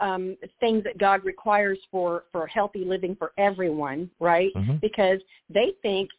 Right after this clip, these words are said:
Speaker 1: you can just go into heaven however you are. It, it just doesn't matter, and that heaven's just gonna be one big extension of, of things down here, ex-,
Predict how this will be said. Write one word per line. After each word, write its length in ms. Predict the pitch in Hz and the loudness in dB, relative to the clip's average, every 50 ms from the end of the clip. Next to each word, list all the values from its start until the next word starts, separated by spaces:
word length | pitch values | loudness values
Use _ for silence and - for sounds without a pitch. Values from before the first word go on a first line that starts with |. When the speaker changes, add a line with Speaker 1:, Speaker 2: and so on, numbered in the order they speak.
| _ _ _ | _ _ _
Speaker 1:
you 300 | - 170 170 196 254 339 | -16 -10 -4 -2 -2 -2
can 180 | - 392 302 226 | 0 0 0 2
just 200 | 208 214 208 - - | 2 0 0 -2 0
go 220 | 185 208 202 190 190 | 0 2 2 2 0
into 180 | 185 190 180 | -2 -2 -6
heaven 500 | 175 185 233 233 220 208 190 185 180 180 - | -4 -2 -2 -2 -2 -2 -6 -6 -6 -10 -14
however 460 | - - 214 208 202 208 196 180 185 | -8 -6 -4 -4 -2 -4 -6 -6 -8
you 200 | 185 185 180 - | -10 -10 -10 -6
are. 320 | - 196 180 139 131 135 151 | -4 -2 -2 -2 -4 -6 -8
It, 100 | 156 - | -10 -10
it 140 | 214 190 170 _ | -10 -12 -10 _
just 180 | 202 190 - _ | -10 -10 -4 _
doesn't 260 | 202 175 - 175 160 | -2 -2 -2 -4 -6
matter, 240 | 185 185 185 180 185 | -2 -2 -2 0 -2
and 120 | 170 175 | -2 -2
that 120 | 175 160 - | -4 -6 -2
heaven's 280 | - 208 185 190 196 190 | -4 -4 -2 -2 -6 -6
just 160 | 190 190 - | -10 -10 -4
gonna 140 | - 185 180 | -2 -2 -2
be 300 | 165 175 170 170 170 170 - - - - _ | 0 0 0 0 -2 -4 -8 -12 -20 -20 _
one 260 | - 175 190 196 190 190 | -2 2 2 2 2 2
big 180 | 180 180 170 | 0 0 0
extension 560 | 170 165 - - - 185 180 180 - 165 160 | 0 -4 -4 -4 -2 -2 -2 0 0 0 2
of, 120 | 156 151 143 - _ - | 2 0 -2 -4 _ -6
of 140 | 151 - - | -6 -2 0
things 220 | 180 160 151 143 - | 0 0 0 0 -2
down 220 | 160 156 135 135 | -4 -4 -4 -4
here, 320 | 135 175 160 - 123 123 - _ - | -4 -6 -6 -6 -8 -12 -14 _ -8
ex-, 140 | - 175 | -8 -8